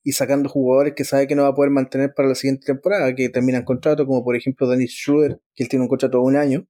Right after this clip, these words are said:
Se especula de que ya podría ser pensado en enviarlo a un contendiente que lo quiera y ahí agarrar un par de, de opciones de, para los siguientes drafts. Así que vamos a ver qué hace Boston, pero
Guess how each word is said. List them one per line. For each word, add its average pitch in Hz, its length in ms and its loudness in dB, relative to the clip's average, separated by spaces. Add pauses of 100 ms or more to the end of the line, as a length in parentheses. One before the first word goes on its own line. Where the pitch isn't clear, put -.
(100)
Se - 120 -6
especula 131 380 0
de 127 120 2
que 127 220 2
ya 131 160 0
podría 131 300 2
ser 131 240 -4
pensado 131 400 0
en 123 80 2
enviarlo 127 600 0
a - 80 -6 (140)
un 139 140 2
contendiente 139 680 0
que 135 60 0
lo 135 100 2
quiera 156 360 -2 (120)
y 127 440 0
ahí 127 560 2
agarrar 127 360 2
un 123 100 -2
par 131 280 0
de, 117 340 -4 (120)
de 131 80 2
opciones 139 480 0
de, 113 340 0 (180)
para 123 240 0
los 120 360 -2
siguientes 131 400 0
drafts. 151 300 -2 (200)
Así 120 340 -10
que 113 360 -2 (160)
vamos 127 280 0
a 127 60 2
ver 135 140 0
qué - 80 -4
hace 143 140 -2
Boston, 175 460 -2 (120)
pero 110 500 -2